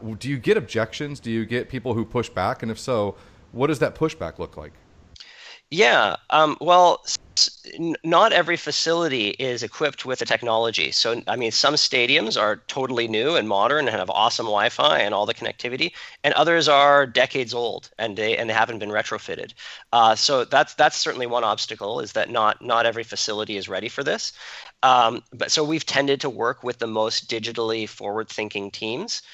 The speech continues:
Speaker 2: Uh, so the, the L A Dodgers, the Sacramento Kings, with, they just built Golden One Center, which is, is a great new arena. Dodger Stadium is decades old, but they, they really invested heavily in upgrading it.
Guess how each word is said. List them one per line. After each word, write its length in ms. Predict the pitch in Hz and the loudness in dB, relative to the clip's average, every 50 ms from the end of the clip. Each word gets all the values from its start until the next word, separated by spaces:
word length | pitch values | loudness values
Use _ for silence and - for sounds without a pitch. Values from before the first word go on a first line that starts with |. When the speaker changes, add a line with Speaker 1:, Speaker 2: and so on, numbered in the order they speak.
| - - _ _ - | -20 -20 _ _ -2
Speaker 2:
Uh, 220 | 110 107 104 101 104 | 0 2 2 2 2
so 280 | - - - 110 104 | 0 -2 -4 -2 -4
the, 120 | 101 95 - | -6 -6 -6
the 120 | 110 107 | -4 -2
L 140 | 101 107 110 | 0 0 0
A 60 | 110 | 0
Dodgers, 800 | 98 104 98 98 98 104 104 - 110 101 104 101 101 104 107 - - | -2 0 0 0 0 0 -2 -4 -6 -6 -4 -6 -6 -6 -6 -8 -8
the 80 | 95 | -8
Sacramento 520 | - - 104 101 - - 101 98 98 104 101 | -4 -2 -2 -2 -2 -4 -8 -8 -8 -10 -12
Kings, 640 | - - - 101 98 101 101 98 101 101 - - - - | -10 -6 -4 -2 -2 -2 -2 -4 -6 -8 -10 -10 -12 -14
with, 120 | 101 - | -16 -16
they 200 | - - 87 101 | -16 -14 -12 -10
just 160 | 98 - - | -10 -10 -8
built 160 | 107 101 104 | -10 -10 -10
Golden 300 | - 107 101 101 110 104 | -8 -8 -8 -8 -8 -6
One 180 | 92 95 95 104 | -6 -6 -4 -4
Center, 340 | - - 95 98 - 101 101 | -4 -6 -6 -6 -8 -8 -8
which 160 | 101 101 - | -8 -8 -10
is, 140 | 92 90 - | -10 -10 -12
is 140 | - 95 95 | -12 -14 -16
a 40 | |
great 220 | 92 - 104 101 80 | -12 -12 -10 -10 -10
new 80 | 101 | -10
arena. 360 | 95 90 92 98 98 98 104 - - - - - - - | -10 -10 -10 -8 -8 -8 -8 -8 -12 -16 -20 -20 -10 -4
Dodger 260 | 120 123 131 120 120 | -2 0 0 0 -2
Stadium 420 | - - 156 175 214 240 214 170 147 | -2 2 2 2 4 4 4 2 2
is 100 | 123 - | 0 0
decades 380 | - 120 113 - 113 113 - | 0 0 0 0 -2 -4 -4
old, 160 | 120 104 107 | -4 -6 -4
but 140 | 107 113 107 | -6 -4 -2
they, 160 | 139 139 123 | -2 -2 -2
they 120 | - 131 139 131 | -2 -4 -6 -6
really 200 | - 135 127 120 | -6 -6 -6 -4
invested 360 | 117 110 117 113 - - - - | -4 -2 0 -2 -2 -2 -6 -8
heavily 500 | - - 147 147 143 120 107 101 95 - - - - _ - | -6 -4 -4 -2 -2 -2 -2 -2 -4 -6 -12 -20 -18 _ -8
in 80 | 117 | -4
upgrading 480 | 110 123 - - 120 107 98 95 95 92 | -4 -4 -4 -4 -4 -4 -4 -4 -6 -6
it. 160 | 90 - - | -8 -8 -10